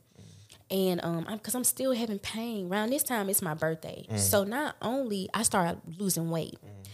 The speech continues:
Speaker 2: not only was I losing weight from working out, but I
Speaker 1: Mm.
Speaker 2: started losing weight because of the stomach condition
Speaker 1: Yeah.
Speaker 2: that I developed
Speaker 1: Yeah.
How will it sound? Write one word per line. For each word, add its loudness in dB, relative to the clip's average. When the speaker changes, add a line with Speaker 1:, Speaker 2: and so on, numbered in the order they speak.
Speaker 2:
not 0
only 0
was 2
I 2
losing 0
weight -2
from -2
working 2
out, -4
but -2
I 4
Speaker 1:
Mm. 4
Speaker 2:
started 2
losing -8
weight -2
because -4
of -6
the -6
stomach 2
condition -4
Speaker 1:
Yeah. 2
Speaker 2:
that 0
I 0
developed -6
Speaker 1:
Yeah. 0